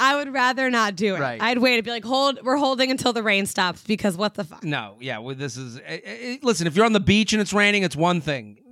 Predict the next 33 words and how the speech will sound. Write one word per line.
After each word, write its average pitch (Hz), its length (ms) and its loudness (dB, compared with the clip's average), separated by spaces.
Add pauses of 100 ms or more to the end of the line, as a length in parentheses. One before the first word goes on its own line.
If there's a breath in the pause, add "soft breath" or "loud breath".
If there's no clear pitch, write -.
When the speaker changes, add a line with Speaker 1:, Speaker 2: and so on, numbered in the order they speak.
(120)
Speaker 2:
There 175 220 4
are 185 100 6
places 170 440 0
to 165 100 -4
go 143 480 -2 (200)
at 151 140 -8
this, 139 240 -6 (220)
this 143 180 -6
barn, 147 520 2 (880)
whatever. 127 480 -6
Okay, 156 340 -2
so 175 500 0 (640)
now 180 280 4
there 190 140 2
were 185 120 2
two, 349 360 4
there 233 160 4
were 214 120 6
ministers 262 500 2
of 214 100 2
the 185 80 -2
peace. 151 520 0 (160)
Everyone 233 300 4
had 202 200 2
their 180 220 4
own 202 360 6
minister 190 300 2
of 175 60 2
the 160 60 -2
peace 160 240 4
doing 156 240 2
the 151 80 0
vows. 127 440 -2